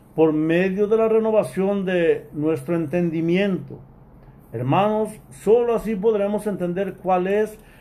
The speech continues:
la buena voluntad de Dios, la cual es agradable y perfecta. Gloria sea al Señor, hermanos.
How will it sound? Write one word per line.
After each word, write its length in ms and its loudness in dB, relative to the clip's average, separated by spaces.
la 220 2
buena 420 2
voluntad 580 2
de 120 2
Dios, 440 0
la 220 -2
cual 280 0
es 320 -2
agradable 840 0
y 120 2
perfecta. 840 -4
Gloria 460 4
sea 200 -2
al 100 0
Señor, 480 -2
hermanos. 580 0